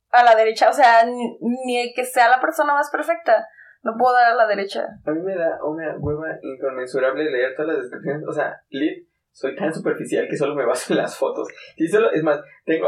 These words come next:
Speaker 2: la regla
Speaker 1: Yes.
Speaker 2: específica de si solo tienes una foto, no.
Speaker 1: No, yo
Speaker 2: O
Speaker 1: también
Speaker 2: sea,
Speaker 1: tengo esa regla.
Speaker 2: no.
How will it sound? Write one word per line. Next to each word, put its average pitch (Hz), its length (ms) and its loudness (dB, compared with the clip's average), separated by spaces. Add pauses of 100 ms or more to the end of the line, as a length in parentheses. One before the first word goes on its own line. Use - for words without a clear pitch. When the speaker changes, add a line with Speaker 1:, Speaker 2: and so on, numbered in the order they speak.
(120)
Speaker 2:
la 135 240 6
regla 151 260 2
Speaker 1:
Yes. - 100 -4
Speaker 2:
específica 147 400 -2
de - 160 0
si - 200 -8
solo 226 380 0
tienes 185 380 -4
una 170 340 0
foto, 185 420 -2 (420)
no. 233 240 2
Speaker 1:
No, 214 300 4 (160)
yo 226 140 4
Speaker 2:
O - 20 4
Speaker 1:
también 254 280 4
Speaker 2:
sea, - 20 4
Speaker 1:
tengo 247 160 6
esa 240 180 6
regla. 254 300 4
Speaker 2:
no. - 180 -2